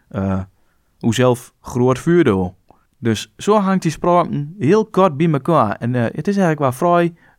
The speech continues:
vreemd en jammer eigenlijk dat dat in Nederland niet meer aandacht heeft.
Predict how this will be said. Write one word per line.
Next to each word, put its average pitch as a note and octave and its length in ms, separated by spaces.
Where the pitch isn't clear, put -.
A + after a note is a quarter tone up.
vreemd A2 540
en G#2 200
jammer D3+ 280
eigenlijk A#2+ 340
dat A2 120
dat G#2 320
in G#2 200
Nederland A#2+ 400
niet B2 160
meer A#2+ 180
aandacht A2+ 300
heeft. - 360